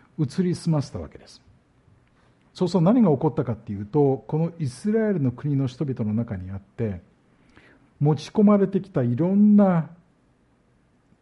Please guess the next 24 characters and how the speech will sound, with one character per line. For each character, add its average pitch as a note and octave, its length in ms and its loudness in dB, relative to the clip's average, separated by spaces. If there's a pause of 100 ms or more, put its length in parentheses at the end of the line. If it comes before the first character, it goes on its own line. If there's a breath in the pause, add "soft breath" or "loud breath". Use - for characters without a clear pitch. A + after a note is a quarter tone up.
偶 E3 260 0
像 D#3+ 260 0
の C#3+ 320 -2 (340)
影 C#3 200 -2
響 C3+ 180 -4
を B2+ 60 0
受 G#2+ 140 -6
け - 40 -8
た - 60 -14
わ D2+ 120 -18
け - 80 -20
で - 120 -20
す。 - 140 -20 (720)
当 A#2+ 160 -6
然 D#3 160 -2
外 F3 140 0
部 D#3+ 80 -4
か C#3 100 -2
ら B2 80 -2
来 A#2+ 80 -16
た A#2+ 100 -4
人 C3 140 -10
々 A2 260 -6
は A2 280 -2